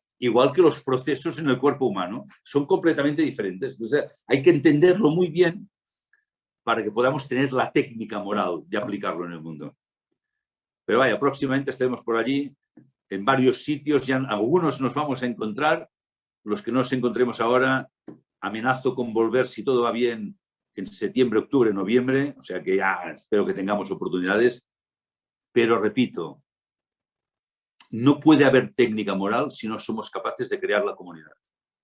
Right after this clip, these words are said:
que acoja al ser antroposofía. O sea, para que acoger a la trimembración social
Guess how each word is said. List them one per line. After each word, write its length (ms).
que 80
acoja 380
al 60
ser 220
antroposofía. 640
O 320
sea, 160
para 200
que 220
acoger 500
a 40
la 80
trimembración 580
social 480